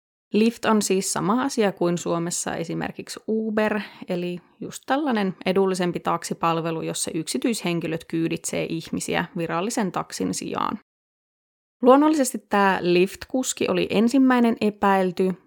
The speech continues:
mutta hän oli ton Lyft-firman tietojen mukaan ajanut Mackenzien pyytämään kohteeseen suorinta mahdollista reittiä ja sen jälkeen todistetusti jatkanut matkaa ja noutanut pian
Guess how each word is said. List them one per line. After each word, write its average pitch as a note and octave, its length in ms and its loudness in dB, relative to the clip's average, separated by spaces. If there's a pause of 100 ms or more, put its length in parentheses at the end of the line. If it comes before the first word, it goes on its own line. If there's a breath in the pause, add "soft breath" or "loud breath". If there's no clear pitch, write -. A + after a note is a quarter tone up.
mutta F#3+ 280 -2
hän G3 260 4
oli F#3+ 260 2
ton F#3 380 2 (120)
Lyft-firman F3+ 1200 0 (140)
tietojen E3+ 480 0
mukaan D#3+ 500 -2
ajanut G#3+ 440 0 (100)
Mackenzien G#3 600 0
pyytämään E3 440 -4
kohteeseen F3 680 -2
suorinta C4+ 420 2
mahdollista F#3+ 520 -2
reittiä A#3+ 580 0 (440)
ja G#3+ 240 2
sen F3 240 2
jälkeen A#3+ 440 4
todistetusti F3+ 760 0
jatkanut - 500 -6
matkaa G#3 640 4 (160)
ja F#3+ 120 0
noutanut A#3+ 480 0
pian F#3 260 0